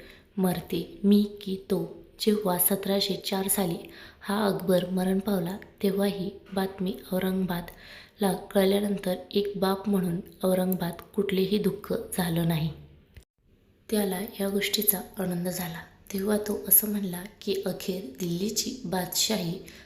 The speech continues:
आता सुरक्षित राहील, तिला धोका नष्ट झालेला आहे." म्हणजेच वयाच्या सत्त्याऐंशीव्या वर्षी देखील औरंगजेब हाच विचार करत होता की आपली गादी कशी बळकट राहील, इतकी हाव होती सत्तेची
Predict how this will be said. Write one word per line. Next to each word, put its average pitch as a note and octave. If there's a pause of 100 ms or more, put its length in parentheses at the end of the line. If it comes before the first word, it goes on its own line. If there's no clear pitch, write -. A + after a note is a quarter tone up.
(140)
आता F3
सुरक्षित -
राहील, E3+ (520)
तिला F#3+ (140)
धोका F3+
नष्ट F#3+ (340)
झालेला E3+
आहे." E3 (460)
म्हणजेच G3
वयाच्या F#3+
सत्त्याऐंशीव्या F#3+ (200)
वर्षी F#3+
देखील F#3+ (120)
औरंगजेब F3+ (160)
हाच G3
विचार F3+
करत F3
होता E3+ (440)
की A3+
आपली G#3
गादी F#3 (200)
कशी F#3+
बळकट F3+ (140)
राहील, E3+ (400)
इतकी G3+
हाव F#3+
होती F3+
सत्तेची -